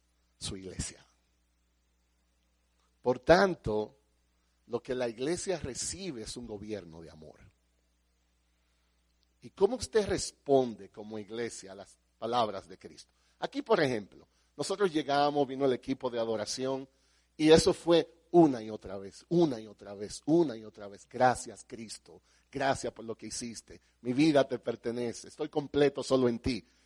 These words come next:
¿Por qué uno canta así? ¿Por qué uno se goza en hacer eso? ¿Por qué uno responde de esa manera? Porque nadie nos ha amado como Cristo. Nadie.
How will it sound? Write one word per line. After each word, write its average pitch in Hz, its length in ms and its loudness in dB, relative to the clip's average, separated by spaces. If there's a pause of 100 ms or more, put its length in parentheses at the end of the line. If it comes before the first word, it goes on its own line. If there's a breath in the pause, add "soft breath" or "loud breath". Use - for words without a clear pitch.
(140 soft breath)
¿Por 214 140 6
qué 285 100 2
uno 285 220 8
canta 147 360 2
así? - 220 -18 (1600)
¿Por 190 180 0
qué 226 120 6
uno 233 300 8
se 185 220 4
goza 147 460 4
en 113 100 -6
hacer 110 300 -2
eso? - 300 -20 (1400)
¿Por 190 140 4
qué 233 100 8
uno 226 240 12
responde 185 840 10
de 131 100 2
esa 127 180 -2
manera? 98 460 -8 (680)
Porque 127 280 0
nadie 127 500 -4
nos 98 240 -16
ha 104 120 -12
amado 95 360 -16
como 80 220 -20
Cristo. - 400 -20 (480)
Nadie. 98 560 -12